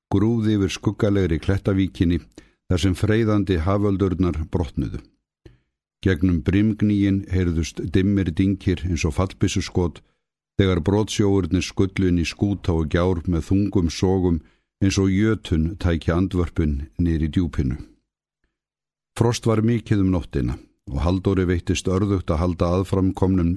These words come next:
félögum sínum á ferli. Brandur í Leiru lagðist fyrir tvisvar sinnum og neitaði að fara á kreik aftur. "Upp með þig," æpti Halldór. Brandur sat grafkyrr og lét sem hann heyrði ekki til hans,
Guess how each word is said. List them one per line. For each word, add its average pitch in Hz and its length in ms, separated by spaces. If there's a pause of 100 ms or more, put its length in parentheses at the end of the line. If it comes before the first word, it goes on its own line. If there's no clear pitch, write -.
(160)
félögum 98 480
sínum 90 460 (100)
á 98 80
ferli. 85 460 (1000)
Brandur 98 400
í 90 80
Leiru 110 320 (240)
lagðist 92 480
fyrir 98 300
tvisvar 101 340
sinnum 95 360 (580)
og 101 100
neitaði 104 480
að 80 80
fara 82 240
á 80 80
kreik 85 340
aftur. - 460 (560)
"Upp 135 160
með 104 200
þig," 69 160 (440)
æpti 82 320
Halldór. 76 400 (800)
Brandur 95 400
sat 85 320
grafkyrr 95 640 (420)
og 92 120
lét 104 180
sem 98 180
hann 90 160
heyrði 101 280
ekki 87 200
til 101 280
hans, 64 300